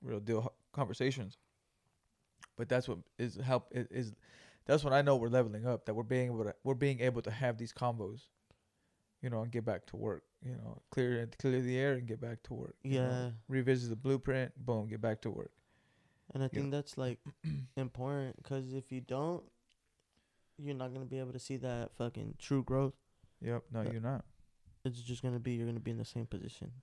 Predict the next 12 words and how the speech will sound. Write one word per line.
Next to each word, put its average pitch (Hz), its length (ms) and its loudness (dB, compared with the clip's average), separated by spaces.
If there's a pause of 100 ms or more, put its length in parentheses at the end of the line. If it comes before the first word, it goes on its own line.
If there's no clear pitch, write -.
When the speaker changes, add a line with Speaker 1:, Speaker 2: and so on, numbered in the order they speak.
Speaker 1:
Stagnant. - 640 -4 (1200)
Speaker 2:
Cool. - 100 -2
Speaker 1:
Whatever 147 200 6
your 160 120 8
blueprint 156 420 4
is, 156 180 2
stay 143 220 2
t-, 135 160 -6
true 143 160 4
to 135 80 2
your 135 140 6
blueprint. 131 560 0